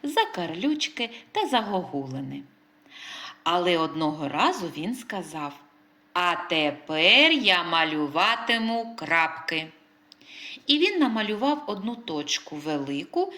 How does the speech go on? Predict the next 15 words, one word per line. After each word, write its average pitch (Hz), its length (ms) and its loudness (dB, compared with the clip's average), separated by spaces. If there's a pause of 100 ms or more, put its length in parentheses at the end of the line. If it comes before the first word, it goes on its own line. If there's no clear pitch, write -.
(240)
та 175 280 2
іншу 339 500 0 (200)
маленьку. 175 680 -2 (1120)
«Ти 427 300 6 (140)
будеш 240 420 0
точка 381 520 4
мама», 226 600 4 (160)
сказав 190 540 2
він 185 140 0
великій 185 480 2
точці, 170 640 -6 (300)
«а 156 260 2 (180)
ти 285 520 4 (160)
точка 175 540 0
донька», 196 680 -2